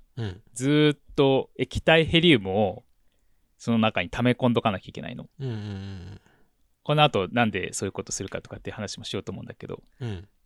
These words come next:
Speaker 2: それがね、その液体ヘリウムが、
Speaker 1: うん。
Speaker 2: なんかの拍子で気化しちゃうと、
Speaker 1: うんうんうん。
Speaker 2: ずっと冷やしてんだけど、その、
Speaker 1: うん。
Speaker 2: マイナス二百度とかに、
Speaker 1: うん。
Speaker 2: 液体の状態で保ってるんだけど、
Speaker 1: うん。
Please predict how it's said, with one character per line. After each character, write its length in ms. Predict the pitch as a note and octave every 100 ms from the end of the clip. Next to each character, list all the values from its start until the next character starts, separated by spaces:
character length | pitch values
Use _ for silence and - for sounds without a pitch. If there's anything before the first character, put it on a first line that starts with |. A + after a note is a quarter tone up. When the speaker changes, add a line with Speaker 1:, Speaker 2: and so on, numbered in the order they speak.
| _
Speaker 2:
そ 160 | -
れ 120 | D#3+
が 120 | D#3+ D3+
ね、 160 | E3+
そ 100 | -
の 120 | C#3 B2+
液 160 | -
体 140 | D#3+ C#3+
ヘ 100 | D#3
リ 100 | D#3+
ウ 40 |
ム 100 | G#2
が、 300 | A2 G2+ - -
Speaker 1:
う 60 |
ん。 140 | C3+ A2 _ _ _ _ _
Speaker 2:
な 140 | C#3+ F3+
ん 80 | F3
か 120 | D3
の 100 | C3
拍 240 | B2 B2+
子 160 | A#2+ C3
で 420 | D#3+ D#3+ F2+ - _ _ _ _ _
気 160 | - -
化 160 | -
し 120 | - -
ち 100 | F#2
ゃ 60 |
う 100 | F2
と、 220 | - G#2+ - _ -
Speaker 1:
う 60 |
ん 20 | B2+
う 40 |
ん 20 |
う 20 |
ん。 240 | F2+ F#2+ F2+ - -
Speaker 2:
ず 140 | - D#3+
っ 60 |
と 80 | E3
冷 60 | -
や 120 | F3+
し 60 | -
て 100 | G2
ん 40 |
だ 100 | E2+
け 100 | G2+
ど、 140 | G2+
そ 120 | F2+ G2+
の、 120 | F2+
Speaker 1:
う 20 |
ん。 140 | G2 F#2+ _ _ _ _ _ _ _ -
Speaker 2:
マ 160 | A#2 G#2
イ 60 |
ナ 120 | G#2
ス 140 | F#2+ A2
二 100 | G2+
百 240 | G2 -
度 180 | F#2+ - _ -
と 80 |
か 140 | - F2
に、 160 | F2 _ _ -
Speaker 1:
う 60 | B2
ん。 220 | G2+ F#2+ -
Speaker 2:
液 220 | A2+ -
体 280 | C3 A#2+ A#2+
の 120 | A#2
状 200 | A2+ A2+
態 140 | A#2
で 80 | A2
保 180 | - A#2+
っ 40 | A2
て 120 | G2
る 80 | F2+
ん 20 |
だ 80 | -
け 80 | G#2
ど、 240 | G#2+ - _ -
Speaker 1:
う 60 |
ん。 180 | G#2 E2+